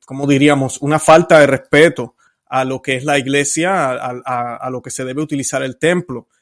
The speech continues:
el significado del altar, el significado de la presencia de Jesús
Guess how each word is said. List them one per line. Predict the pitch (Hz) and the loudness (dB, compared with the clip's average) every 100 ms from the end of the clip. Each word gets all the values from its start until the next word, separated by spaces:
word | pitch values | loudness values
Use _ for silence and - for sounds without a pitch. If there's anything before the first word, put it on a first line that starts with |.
| _ | _
el | - | -12
significado | 123 131 127 123 117 131 139 | -8 -8 -10 -12 -6 -4 -4
del | 139 | -6
altar, | 120 117 - 175 165 | -8 -6 2 2 2
el | |
significado | 143 120 117 117 123 131 139 | -4 -10 -16 -14 -8 -6 -6
de | 135 156 | -4 -2
la | 160 | -2
presencia | 156 131 - 156 170 - 135 127 | -2 -8 -6 -4 -6 -6 -6 -6
de | 147 | -6
Jesús | 165 123 175 147 - - | -8 -8 -6 -8 -10 -18